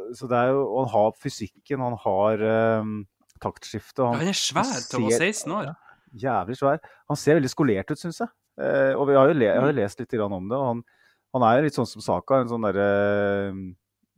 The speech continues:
Speaker 1: A-student, altså en sånn fyr som, det er en fyr som har skikk på livet sitt på alle vis. Dette er en veldig seriøs type. Dette er ikke en,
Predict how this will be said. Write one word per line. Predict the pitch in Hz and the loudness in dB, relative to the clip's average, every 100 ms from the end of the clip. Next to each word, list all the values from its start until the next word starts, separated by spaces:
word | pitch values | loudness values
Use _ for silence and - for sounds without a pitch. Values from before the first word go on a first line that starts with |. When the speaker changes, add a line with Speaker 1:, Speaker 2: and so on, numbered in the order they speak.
| _ _ | _ _
Speaker 1:
A-student, | 92 95 - 107 110 139 - | -6 -6 -6 -4 -2 -4 -6
altså | 120 120 | -8 -6
en | 113 | -6
sånn | 107 107 | -6 -8
fyr | 107 92 | -8 -8
som, | 104 98 92 _ _ _ _ _ _ _ _ _ _ _ _ _ - | -6 -8 -10 _ _ _ _ _ _ _ _ _ _ _ _ _ -2
det | |
er | 135 | 0
en | - | 0
fyr | 98 | -2
som | 131 | -2
har | 101 | -4
skikk | - 104 | -4 -8
på | - | -4
livet | 101 82 92 | -4 -4 -8
sitt | 127 | -6
på | 98 | -4
alle | 90 98 | -4 -6
vis. | 107 - | -8 -10
Dette | - | -6
er | 104 | -4
en | 107 | -2
veldig | 95 | -4
seriøs | - 104 95 82 - | -2 0 0 -4 -8
type. | - 85 - - | -12 -12 -10 -12
Dette | 104 117 | -6 -4
er | 101 | -4
ikke | 107 | -4
en, | 104 | -6